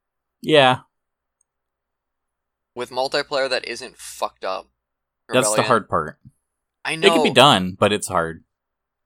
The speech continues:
Speaker 2: They almost had it with three, and then they're like, it's like, if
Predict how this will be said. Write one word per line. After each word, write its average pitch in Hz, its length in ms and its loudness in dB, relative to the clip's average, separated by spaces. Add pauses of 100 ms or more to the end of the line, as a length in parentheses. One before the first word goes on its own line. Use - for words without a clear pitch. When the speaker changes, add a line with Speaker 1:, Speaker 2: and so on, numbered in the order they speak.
(200)
Speaker 2:
They 160 100 2
almost 185 340 -2
had 196 160 0
it 180 160 -10
with 143 140 -12
three, 143 480 -10
and 120 100 -6
then 135 140 -6
they're 139 160 -6
like, 117 260 -6 (240)
it's - 160 -18
like, 123 180 -6
if - 120 -20